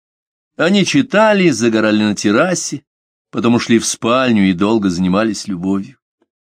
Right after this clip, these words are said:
Подростки у бассейна в конце концов затихли, и перед ужином Алекс и Куб отправились туда, чтобы искупаться. Вокруг бассейна все было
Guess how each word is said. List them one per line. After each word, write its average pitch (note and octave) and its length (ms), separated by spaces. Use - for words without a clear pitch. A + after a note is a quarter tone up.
Подростки B2 680
у B2 120
бассейна A#2+ 560
в - 80
конце G2 320
концов F#2+ 340
затихли, A#2+ 720
и D#3+ 160
перед F#3 340
ужином C#3 520
Алекс A#2 580
и A2+ 180
Куб A3 420
отправились C3 800
туда, G#2 240
чтобы C3+ 220
искупаться. - 880
Вокруг A#2+ 460
бассейна A#2+ 480
все - 180
было G2 300